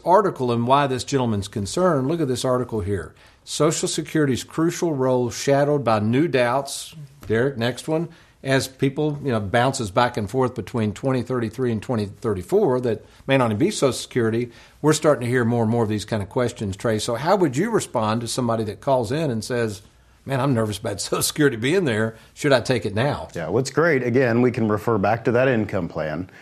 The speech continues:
Speaker 2: show them when we planned on taking it, maybe adjust the figures to show, okay, what if we started it now? We could either back off or start a little bit more distribution from Schwab. We can then look at that mailbox money on the back end, which is, of course, that last bucket we didn't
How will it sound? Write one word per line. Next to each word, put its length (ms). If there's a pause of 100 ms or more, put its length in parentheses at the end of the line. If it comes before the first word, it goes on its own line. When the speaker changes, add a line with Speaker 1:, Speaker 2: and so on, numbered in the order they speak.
(220)
Speaker 2:
show 280
them 160
when 160
we 120
planned 360
on 160
taking 400
it, 260
maybe 300
adjust 400
the 80
figures 460
to 100
show, 400
okay, 320
what 140
if 100
we 80
started 400
it 120
now? 440 (400)
We 120
could 140
either 300
back 400
off 360
or 100
start 320
a 20
little 180
bit 180
more 380
distribution 680
from 180
Schwab. 520 (380)
We 120
can 240
then 440
look 280
at 180
that 280
mailbox 500
money 220
on 80
the 80
back 320
end, 280
which 280
is, 160
of 240
course, 240
that 180
last 320
bucket 300
we 100
didn't 300